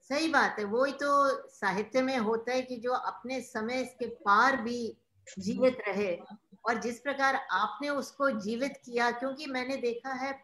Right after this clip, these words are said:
पढ़ने में और सुनने में बहुत अंतर है। कई चीजों का लुत्फ सुनने में आ-, ज्यादा आता है और कईयों का पढ़ने में।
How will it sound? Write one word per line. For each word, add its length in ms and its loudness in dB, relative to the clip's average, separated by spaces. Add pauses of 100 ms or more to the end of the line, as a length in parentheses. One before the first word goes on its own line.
(500)
पढ़ने 400 4
में 400 -4
और 360 -4
सुनने 540 -6
में 160 -6
बहुत 260 2 (120)
अंतर 380 -2
है। 280 -8 (580)
कई 120 2
चीजों 560 -6
का 360 2
लुत्फ 500 -6 (300)
सुनने 320 -2
में 180 2
आ-, 180 4
ज्यादा 380 6
आता 360 4
है 100 0
और 160 -4
कईयों 440 -4
का 160 0
पढ़ने 520 0
में। 320 -6